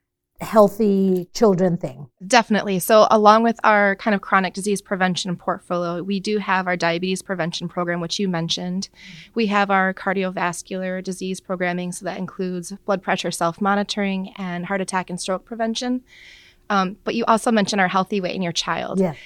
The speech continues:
Speaker 2: And that is really supporting families to learn together about healthy eating and moving more. Those two things are very, very important.
Speaker 1: Yes.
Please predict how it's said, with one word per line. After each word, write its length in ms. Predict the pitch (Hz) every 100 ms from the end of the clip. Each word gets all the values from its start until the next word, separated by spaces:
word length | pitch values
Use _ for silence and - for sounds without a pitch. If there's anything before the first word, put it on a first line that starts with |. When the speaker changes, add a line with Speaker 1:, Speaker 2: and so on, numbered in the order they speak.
| - -
Speaker 2:
And 160 | 214 214
that 180 | 214 -
is 160 | 214
really 540 | 208 214 220 214 214 -
supporting 500 | - 233 - 226 202
families 720 | 180 - 196 208 247 269 285 - _
to 120 | 220
learn 200 | 208 202
together 360 | 190 190 180 180
about 540 | 196 190 175 185 - _ _ _ _
healthy 340 | - 233 254 240
eating 360 | 220 202 196 208
and 220 | - 202
moving 320 | 190 185 185 180
more. 200 | 165 175
Those 180 | 180
two 160 | - 208
things 240 | 190 185 175
are 100 | 175
very, 220 | 180 175
very 220 | 170 170
important. 440 | 165 - 233 254 220
Speaker 1:
Yes. 340 | 180 - -